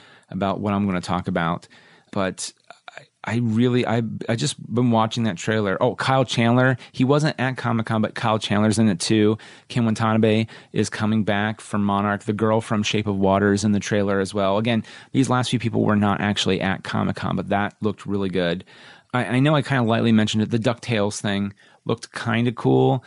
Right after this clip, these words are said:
Not to deviate from Godzilla a little bit, but the DuckTales thing, my, my, I, so I guess it's, let's have, let's do an update real quick on DuckTales. It's been kinda bothering me,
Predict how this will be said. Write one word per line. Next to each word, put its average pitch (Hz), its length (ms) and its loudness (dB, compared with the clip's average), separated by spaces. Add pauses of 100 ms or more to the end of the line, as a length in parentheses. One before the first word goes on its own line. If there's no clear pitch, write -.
(360)
Not 113 340 -8
to - 60 -16
deviate 107 340 -2
from 120 160 -8
Godzilla 107 500 2
a - 60 -2
little 101 220 4
bit, 95 180 -2
but 95 140 -8
the 117 80 -4
DuckTales 110 500 -4
thing, 110 240 -2
my, 131 240 -2
my, 135 360 0
I, 110 140 -4
so 151 220 -2
I 143 80 0
guess 147 180 -8
it's, 226 140 -10
let's 214 160 -4
have, 220 200 -4
let's 220 160 -4
do 202 140 0
an 170 60 2
update 123 320 0
real 113 120 0
quick 104 220 -4
on 92 140 0
DuckTales. - 580 -4 (560)
It's 110 140 -4
been 120 100 -4
kinda 127 220 2
bothering 92 340 2
me, 95 240 2